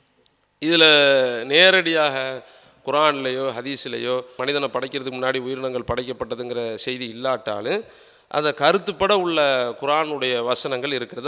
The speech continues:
பார்க்குறோம். அல்லாஹ் குர்ஆன்ல சூரத்துல் பக்கரா ரெண்டாவது அத்தியாயம் இருபத்தி ஒன்பதாவது வசனத்துல சொல்றான்,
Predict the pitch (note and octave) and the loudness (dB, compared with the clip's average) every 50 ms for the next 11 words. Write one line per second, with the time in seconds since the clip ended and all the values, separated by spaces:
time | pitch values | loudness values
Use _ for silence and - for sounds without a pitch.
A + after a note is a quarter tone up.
0 | C#3 - A#2 G#2+ G#2 - - - - - _ _ _ _ _ - _ _ _ _ | -6 -4 -6 -6 -6 -8 -12 -14 -16 -20 _ _ _ _ _ -20 _ _ _ _
1 | _ C#3+ E3 E3 D#3 D3 C3+ B2 C3 C3+ C#3 C3+ C3 B2+ B2+ B2+ B2+ A#2+ - D3+ | _ 0 4 6 6 6 6 4 0 -2 0 0 -2 -2 -2 -4 -4 -4 -6 -8
2 | C#3 C3+ - A#2+ A2 G#2+ A#2 - - C#3+ B2 - - - - B2 B2+ C#3+ D3+ D#3 | -10 -10 -10 -14 -10 -10 -10 -8 -6 -6 -6 -6 -8 -10 -12 -10 -8 -2 0 0
3 | D3 C#3+ C3 A#2+ - - C3+ B2+ A#2+ A#2+ B2 C3 C3 B2+ - - - _ _ _ | 0 0 -2 -4 -4 -6 -6 -4 -4 -4 -4 -6 -8 -10 -16 -20 -20 _ _ _
4 | _ _ _ _ _ _ C3+ D#3+ G3+ A3 G#3+ A3 F3+ E3 D3+ C#3+ C#3 B2+ B2 A#2+ | _ _ _ _ _ _ -4 0 0 0 0 0 -2 0 0 0 0 0 0 -2
5 | A#2 - C3+ A#2+ A#2 A2+ C#3 D3 - - A2+ G#2 G2 - | -6 -8 -8 -10 -10 -8 -10 -10 -8 -8 -8 -8 -10 -12